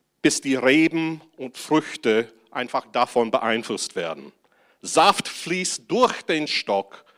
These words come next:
bis hin zu den Reben und die Frucht. Und Jesus erklärt, dass er eine Beziehung haben will, wie ein Weinstock zu seinen Reben. Er möchte diese Beziehung mit dir und mit mir haben.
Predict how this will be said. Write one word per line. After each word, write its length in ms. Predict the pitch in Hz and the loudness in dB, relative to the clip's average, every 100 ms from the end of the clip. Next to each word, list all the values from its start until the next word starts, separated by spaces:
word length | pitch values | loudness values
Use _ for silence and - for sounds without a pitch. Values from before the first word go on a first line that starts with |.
| _ _ _ - | _ _ _ -10
bis 160 | 127 | -8
hin 160 | - 113 | -6 -6
zu 120 | 113 | -4
den 200 | 107 101 | -6 -6
Reben 300 | 101 95 92 | -8 -8 -10
und 120 | 90 - - - | -16 -18 -20 -18
die 60 | 98 | -18
Frucht. 500 | - - - - _ _ _ _ - | -14 -14 -14 -20 _ _ _ _ -16
Und 140 | 101 | 0
Jesus 320 | 170 - 180 | 0 2 0
erklärt, 560 | - 135 - 170 170 165 | 2 0 0 0 2 0
dass 160 | 139 - | -4 -4
er 220 | 170 175 | -4 -2
eine 220 | 165 135 | -2 -2
Beziehung 600 | - - - 208 180 135 | -4 -6 -4 -2 -2 -2
haben 300 | 139 131 117 | -4 -6 -4
will, 300 | 131 135 135 - _ - - | -2 -2 -4 -10 _ -20 -12
wie 360 | 95 240 247 | -4 -2 -2
ein 340 | - 147 131 117 | -6 -6 -4 -2
Weinstock 1000 | 151 185 185 - - 101 - - - _ _ _ _ _ _ | -2 -4 -6 -4 0 0 -2 -10 -20 _ _ _ _ _ _
zu 160 | - 123 | -8 -4
seinen 440 | 127 123 131 123 _ - | -2 -2 -2 -4 _ -4
Reben. 440 | 143 165 - - _ _ | 0 0 -4 -12 _ _
Er 120 | - 127 | -10 -4
möchte 260 | 147 - | -4 -4
diese 220 | 139 135 139 | -6 -4 -4
Beziehung 380 | 151 - 147 | -4 -4 -2
mit 260 | 123 117 - | -4 -6 -6
dir 420 | 127 135 160 170 - _ _ _ _ | -2 -2 -2 -6 -14 _ _ _ _
und 120 | 175 147 | -12 -6
mit 140 | 131 | -4
mir 300 | 123 123 123 | 0 0 0
haben. 440 | 139 135 131 110 | -2 -2 -4 -12